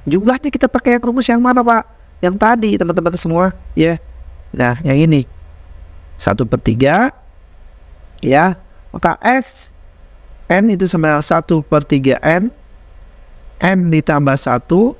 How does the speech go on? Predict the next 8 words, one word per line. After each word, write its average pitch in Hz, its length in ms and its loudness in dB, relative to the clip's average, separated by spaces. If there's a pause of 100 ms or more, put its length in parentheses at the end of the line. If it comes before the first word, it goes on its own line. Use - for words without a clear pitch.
(640)
N 190 400 2
tambah 139 400 2
dua. 123 400 0 (240)
Nah, 117 160 -8
ini. 117 240 -2 (280)
Betul 127 200 2
ya? 143 160 0 (1120)
Oke, 95 400 0